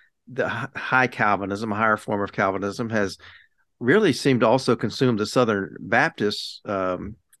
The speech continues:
group. I don't, I don't think you call yourself a denomination, the Fellow,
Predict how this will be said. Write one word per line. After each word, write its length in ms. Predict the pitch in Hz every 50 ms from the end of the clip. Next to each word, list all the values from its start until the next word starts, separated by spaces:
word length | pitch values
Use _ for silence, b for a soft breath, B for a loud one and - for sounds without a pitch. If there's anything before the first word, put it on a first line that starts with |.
| _ _ _ _ _ _ -
group. 320 | - 110 107 110 131 127
I 40 | 110 101
don't, 180 | 101 101 85 85 - -
I 40 | 95
don't 120 | 95 92 -
think 140 | 104 92
you 80 | - 85
call 200 | - - 110 104
yourself 300 | 92 87 - - 95 -
a 40 | -
denomination, 680 | - 90 95 95 90 85 87 92 98 104 - - 85 92
the 40 | 92
Fellow, 300 | - 104 92 87 90